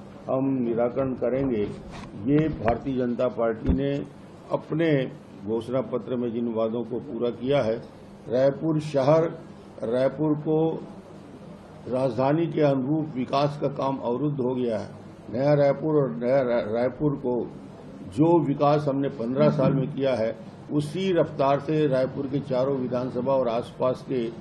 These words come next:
नया रायपुर के क्षेत्र और पूरे छत्तीसगढ़ के विकास के लिए कृत संकल्पित हैं और तेजी के साथ छत्तीसगढ़ का infrastructure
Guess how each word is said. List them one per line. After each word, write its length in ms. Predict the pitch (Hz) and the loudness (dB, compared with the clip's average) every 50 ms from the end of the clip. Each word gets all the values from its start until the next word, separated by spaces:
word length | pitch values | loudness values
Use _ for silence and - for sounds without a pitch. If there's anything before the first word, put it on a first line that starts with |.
| - - - - 117 | -14 -16 -12 -6 -4
नया 180 | 120 131 131 127 | -2 0 2 2
रायपुर 360 | 131 127 123 120 123 139 127 | 2 2 0 0 -2 -4 -2
के 140 | 123 135 123 | -2 -4 -4
क्षेत्र 360 | - - 123 127 147 147 156 | -2 -4 -4 -4 -2 0 2
और 100 | 151 151 | 2 2
पूरे 260 | 147 151 131 139 139 | 0 0 -2 -2 -2
छत्तीसगढ़ 560 | 139 - 131 - - - 156 156 147 147 139 | -2 -4 -6 -4 -2 0 2 6 6 6 4
के 120 | - - 135 | 4 0 -2
विकास 500 | 120 113 120 104 107 107 120 120 - - | -2 -2 -4 -2 0 0 0 -2 -2 -6
के 60 | 123 | -6
लिए 440 | 120 110 113 107 92 - - - - - - - - - | -4 -2 -2 -4 -4 -6 -10 -12 -14 -14 -14 -12 -6 0
कृत 240 | 147 170 175 165 165 | 2 4 4 4 2
संकल्पित 800 | - - 143 139 139 127 139 147 147 147 147 160 175 151 127 | 0 0 0 2 2 2 4 4 4 4 2 2 0 2 2
हैं 220 | 131 123 120 117 - - - - - - - - | 0 0 0 -2 -6 -10 -12 -14 -14 -12 -4 0
और 180 | - 143 143 | 2 2 2
तेजी 440 | 143 147 143 147 151 156 160 180 180 | 0 0 2 4 4 4 4 2 0
के 160 | 156 160 156 | 0 0 0
साथ 280 | 147 151 147 156 160 151 | 2 2 2 0 0 -2
छत्तीसगढ़ 560 | 151 - 165 151 - 156 151 147 147 143 139 | -2 -2 -4 -2 0 0 2 4 4 2 2
का 280 | 131 - 165 156 160 - 151 | 2 2 2 2 2 2 2
infrastructure 1000 | 143 147 151 147 160 185 185 175 180 - - 180 175 175 - 180 165 131 98 | 2 4 4 4 6 6 6 6 4 0 0 0 0 2 4 6 6 6 4